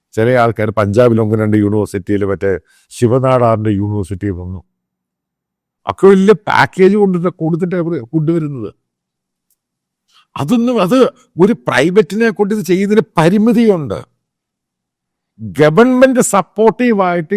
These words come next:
യൂണിവേഴ്സിറ്റിയിൽ ഈ പ്രൈവറ്റുമായിട്ട് ജോയിന്റ് വെഞ്ചർ ചെയ്യണം. അമേരിക്ക പല യൂണിവേഴ്സിറ്റികളിൽ ജോയിന്റ് വെഞ്ചറായിട്ട് റിസർച്ച് ചെയ്യാൻ ഫണ്ട് മുടക്കുന്ന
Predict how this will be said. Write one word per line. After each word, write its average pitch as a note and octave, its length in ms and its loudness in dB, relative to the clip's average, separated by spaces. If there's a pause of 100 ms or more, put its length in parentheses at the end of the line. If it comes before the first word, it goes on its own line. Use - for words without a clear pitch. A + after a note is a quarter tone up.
യൂണിവേഴ്സിറ്റിയിൽ F3 800 -4 (500)
ഈ F#3+ 40 0 (140)
പ്രൈവറ്റുമായിട്ട് F#3 840 0 (120)
ജോയിന്റ് F#3 360 0
വെഞ്ചർ F3 260 -2 (220)
ചെയ്യണം. D3+ 360 -6 (140)
അമേരിക്ക D#3+ 360 -2 (100)
പല D3 100 -4 (600)
യൂണിവേഴ്സിറ്റികളിൽ D#3 680 0 (100)
ജോയിന്റ് E3 260 0
വെഞ്ചറായിട്ട് D3+ 500 0
റിസർച്ച് D3 380 -2
ചെയ്യാൻ D3 200 -4 (460)
ഫണ്ട് D3 320 2
മുടക്കുന്ന E3 340 -2